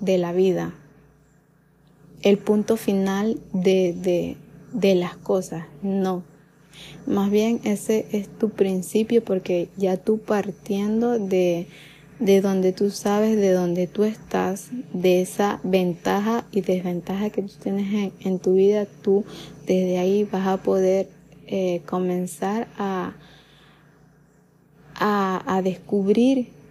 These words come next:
por dónde ir, con quién relacionarte, lo que sí hacer y lo que no hacer, ¿me entiendes? A quién, y, y lo más importante, poder ayudar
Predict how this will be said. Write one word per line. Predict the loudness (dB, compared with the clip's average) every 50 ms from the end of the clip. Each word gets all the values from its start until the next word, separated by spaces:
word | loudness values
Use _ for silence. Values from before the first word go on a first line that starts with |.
| -20 -14 -2
por | 2 2 4 4 4 4
dónde | 4 4 4 2 2 2 2 2
ir, | 4 4 4 4 2 0 -2 -12 -14 -20 -20 -20 -20 -20 -20 -8 -2
con | 0 2 2 0
quién | 0 0 -2 0 0 0 2 2
relacionarte, | 2 2 2 0 -4 -4 -6 -6 -4 -2 -2 -2 -2 -4 -6 -8 -8 -6 -6 -6 -8 -10 -18 -20 -20 -20 -20 -20 -20 -20 -20 -20 -10 0
lo | 4 4 4 4 4
que | 2 -2 0 0
sí | -2 -2 0 0 2
hacer | 2 0 -2 -4 -6 -4 -2 -2 -2 -4 -4 -2
y | 0 2 2
lo | 4 2 2 0 -2
que | -2 -2 -2 0
no | 0 -2 -2 -2 -2 -2
hacer, | -4 -4 -4 -2 -2 -2 -2 -4 -8 -16 -18 -20 -20 _ _ _ _ _ -20 -20 -20 -8 -4
¿me | -2 -2
entiendes? | -2 -2 -2 0 0 0 0 0 0 0 -2 -2 -4 -6 -10 -18 -20 -20 -20 -20 -20 -6 -2
A | -2 -2
quién, | -2 -4 -8 -6 -2 -2 0 0 0 0 -2 -4 -6 -10 -20 -20 -20 -10 -2
y, | 0 2 4 4 4 2 2 2
y | 2 4 4
lo | 4 2
más | 2 0 2 2
importante, | 2 2 2 0 -2 -2 -4 -2 0 0 0 0 0 0 -2
poder | -2 -2 -2 0 0 2 2 2 2 2 0 -4 -4
ayudar | -2 0 0 2 2 2 2 2 2 2 2 0 -2 -4